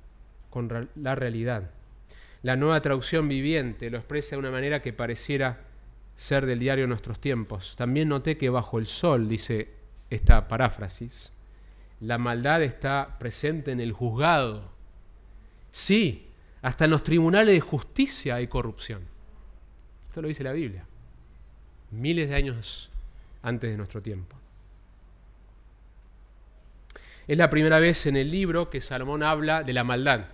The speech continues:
Hasta ahora nos habló de su intento de encontrar significado en el placer, el hedo-, hedonismo, a través del materialismo.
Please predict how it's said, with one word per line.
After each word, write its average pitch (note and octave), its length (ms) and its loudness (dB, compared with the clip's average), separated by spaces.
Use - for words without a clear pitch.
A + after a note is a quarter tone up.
Hasta - 200 -8
ahora C#3 160 4
nos C3+ 200 -2
habló C3 220 0
de B2+ 80 0
su C3+ 320 -4
intento D3+ 640 0
de C3 120 0
encontrar B2 580 -2
significado C#3+ 920 -6
en A2 100 -14
el A2 100 -10
placer, D#3 540 -4
el A2 140 -10
hedo-, A#2 320 -6
hedonismo, B2+ 600 -2
a A2+ 100 -8
través C3 540 -4
del A#2 100 -4
materialismo. B2 800 -4